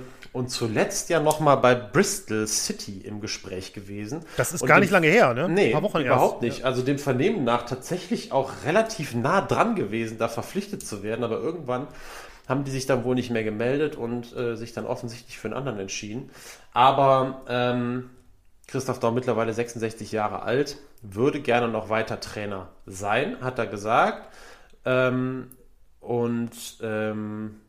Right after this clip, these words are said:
Speaker 1: wird er wahrscheinlich auch sagen in seiner Biografie, die bald rauskommt. Vielleicht ist es für alle die, die jetzt noch mal so ein bisschen, ähm, da angestochen worden sind von uns, sich mit Christoph Daum noch mal näher auseinanderzusetzen.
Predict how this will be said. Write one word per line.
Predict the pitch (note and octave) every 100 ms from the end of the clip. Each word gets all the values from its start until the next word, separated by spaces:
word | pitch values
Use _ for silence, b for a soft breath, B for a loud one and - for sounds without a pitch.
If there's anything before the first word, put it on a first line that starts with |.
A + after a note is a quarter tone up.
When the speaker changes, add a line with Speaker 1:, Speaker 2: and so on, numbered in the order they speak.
| _
Speaker 1:
wird | G#2 B2
er | C3 G2+
wahrscheinlich | G2 A#2+ B2+ C#3+ -
auch | B2
sagen | A#2 B2 B2+
in | B2
seiner | A2+ A#2
Biografie, | A#2 B2+ A#2 A2+ F3+
die | A2+
bald | G2 F#2+
rauskommt. | F2+ G2 - C#3 C#3+
Vielleicht | - G#2+ G#2
ist | - -
es |
für | - -
alle | A#2 A2
die, | A#2+
die | A#2
jetzt | A2 A2
noch | A#2 G#2
mal | G#2+ G#2 - B B B B -
so | A#2
ein | G#2
bisschen, | G#2+ A2+ G#2+ G#2 G2+ -
ähm, | G2+ G2+ G2 G2 F#2+ b b _ _ _ _ - -
da | F#2
angestochen | G2 A#2+ - A2 - G2
worden | F#2+ F#2+
sind | F#2 F#2+
von | - F#2
uns, | G#2
sich | G#2 -
mit | G#2 - -
Christoph | - - G#2
Daum | - A#2 A#2+
noch | G2
mal | G2
näher | G2 G2+ G2+
auseinanderzusetzen. | G2 G2 G#2+ C3+ F#2+ - F#2 F#2+ - B2+